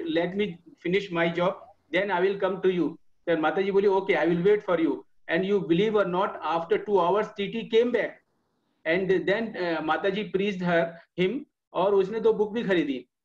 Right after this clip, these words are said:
और उसके बाद तो एक तो height हो गया, जब हम, अ, ऋषिकेश में थे,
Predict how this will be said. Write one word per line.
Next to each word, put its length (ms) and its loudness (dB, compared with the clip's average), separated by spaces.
और 180 2
उसके 200 2
बाद 220 0
तो 80 4
एक 240 4
तो 80 2
height 280 0
हो 140 4
गया, 220 2
जब 140 2
हम, 240 -2
अ, 280 2
ऋषिकेश 580 0
में 120 -2
थे, 180 0